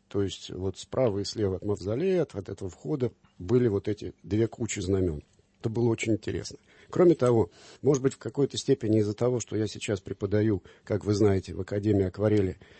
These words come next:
Сергея Андреяки и веду курс композиции, и малую картину пишут у меня студенты четвертого курса, я их учу динамике, я их учу, что композиция должна быть интересная, что композиция должна быть живая, что это должно быть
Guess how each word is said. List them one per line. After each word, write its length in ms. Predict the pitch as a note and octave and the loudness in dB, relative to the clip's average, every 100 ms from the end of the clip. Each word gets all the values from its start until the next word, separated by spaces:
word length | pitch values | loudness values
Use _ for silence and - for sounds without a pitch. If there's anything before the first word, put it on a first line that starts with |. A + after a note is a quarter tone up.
| - | -12
Сергея 400 | - G2+ G#2 G2+ | -4 -2 2 0
Андреяки 480 | F#2+ A2 A2+ G2 F#2+ | 2 2 0 -2 -6
и 140 | - | -4
веду 400 | G2+ G#2+ G#2+ G2+ | -2 -2 -2 -2
курс 320 | E2+ G#2+ F2+ | -4 -8 -8
композиции, 800 | - F#2 G#2+ B2 F#3+ - - C#3+ B2+ - - - | -6 -2 0 2 2 0 -6 -6 -8 -16 -20 -2
и 80 | G2+ | 4
малую 340 | G#2+ A2 F#2+ | 4 4 2
картину 600 | F#2 G2 - F3 E3+ D#3 B2+ - - | 0 -4 -2 2 4 4 2 -4 -2
пишут 360 | B2+ B2 A#2+ | -2 0 0
у 20 | |
меня 240 | A#2 A#2 A2+ | 2 2 2
студенты 500 | - A#2+ A2+ A2 G2 | -2 0 4 4 2
четвертого 520 | - A2 A2 - G2+ | -6 -2 -2 -2 -8
курса, 420 | - G#2 - G2+ - _ | -6 -6 -2 -4 -6 _
я 240 | - A#2 F#3+ | 2 4 4
их 320 | - D#3+ - | 4 2 2
учу 220 | B2+ - | -2 0
динамике, 640 | B2+ C#3+ C3 F2 D2 - - | 4 6 6 4 -2 -12 -4
я 160 | F#2+ B2 | 4 4
их 160 | A#2+ | 4
учу, 260 | B2 - F3 | -4 0 0
что 200 | - C3 | 0 -2
композиция 720 | - A#2+ A#2 A#2 C3 C#3 A#2+ | 0 2 4 2 0 -2 -2
должна 400 | G#2 G#2 G2+ A#2 | 0 0 2 2
быть 220 | A#2 A2 A#2+ | 2 0 0
интересная, 640 | A2+ B2 G#2 F2 - - - - - - | 2 4 4 2 -6 -12 -14 -20 -20 -18
что 220 | - - | -6 -4
композиция 640 | G2+ A2 A#2+ A#2+ D#3+ - C3+ | 2 2 4 2 0 0 0
должна 540 | A2+ A#2 A2 C3+ C3 - | 2 2 4 4 4 -2
быть 520 | F2+ A2 C3+ - - | -2 2 2 0 -8
живая, 480 | - G#2+ B2+ A#2 F2+ | -2 2 4 6 2
что 400 | D#2 - A2 A2+ | -2 -2 4 4
это 200 | A#2 A2 | 4 2
должно 360 | G2+ A2+ A2 D#3+ | 2 2 4 2
быть 280 | C3 G3 | 4 2